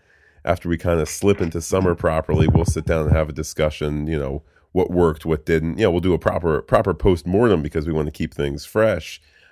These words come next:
Um, and, uh, and indeed may find that, that we're happy with the way things were. But,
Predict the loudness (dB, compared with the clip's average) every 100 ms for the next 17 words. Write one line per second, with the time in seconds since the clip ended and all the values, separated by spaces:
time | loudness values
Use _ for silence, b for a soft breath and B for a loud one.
0 | b 0 4 4 4 0 0 0 0 -2
1 | -6 -4 -2 0 -2 -2 -2 -2 -4 -4
2 | -4 -4 -6 -6 -4 -2 -4 -6 -8 -8
3 | -8 -8 -6 -8 -8 -6 -8 -8 -6 -6
4 | -6 -8 -8 -2 0 2 -2 0 0 2
5 | -2